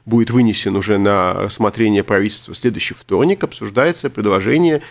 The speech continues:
чтобы перевести или, э, сделать так называемую "зеленую зону", так ее назвали, вот эти крупные торговые центры, и туда пускать только вакцинированных, э, ну, с действующим сертификатом и переболевших с действующим сертификатом. И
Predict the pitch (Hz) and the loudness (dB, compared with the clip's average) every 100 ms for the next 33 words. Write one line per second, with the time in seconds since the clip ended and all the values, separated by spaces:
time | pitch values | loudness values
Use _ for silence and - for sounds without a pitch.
0 | - - - - - 123 113 110 - - | -20 -20 -8 -4 -2 0 2 2 -2 -4
1 | 160 160 98 101 90 78 80 80 73 - | -2 0 0 2 2 0 -4 -8 -14 -18
2 | - - - _ 104 98 131 135 104 107 | -20 -20 -20 _ -20 -4 0 0 0 -6
3 | - 110 98 120 117 101 95 92 90 95 | -6 -2 0 2 2 0 -2 -2 -4 -2
4 | 110 123 110 104 95 127 170 190 143 135 | 0 2 2 0 0 2 2 0 -2 -2
5 | 113 101 98 113 165 190 - - _ - | -2 -2 -2 0 0 0 -4 -18 _ -4
6 | 123 147 127 107 151 170 143 120 107 101 | 0 0 0 0 0 0 0 0 0 0
7 | 117 92 - 95 147 190 185 - - 151 | 0 0 -4 -2 0 2 0 2 2 0
8 | 127 - 143 143 123 120 104 - 151 214 | -4 -2 -2 0 -2 -2 0 0 2 2
9 | 226 208 175 - 143 156 185 147 147 127 | 2 2 0 -2 0 0 2 0 0 0
10 | 117 117 123 113 127 - 208 185 160 156 | -2 -2 -4 -6 -6 -2 0 -2 -4 -2
11 | 156 139 143 131 - - - - - 117 | 0 2 2 2 0 -8 -14 -20 -8 0
12 | 127 - 104 - 92 104 - - - 71 | 0 0 -6 -8 -8 -12 -14 -14 -6 -6
13 | 64 - - - - _ - 135 127 120 | -6 -16 -20 -20 -20 _ -2 2 4 4
14 | 113 | 2